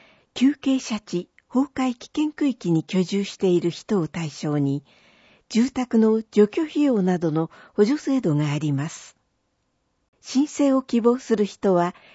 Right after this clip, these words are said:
事前に住宅政策課、電話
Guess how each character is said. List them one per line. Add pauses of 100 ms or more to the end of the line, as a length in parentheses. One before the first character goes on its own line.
(140)
事
前
に
住
宅
政
策
課、 (760)
電
話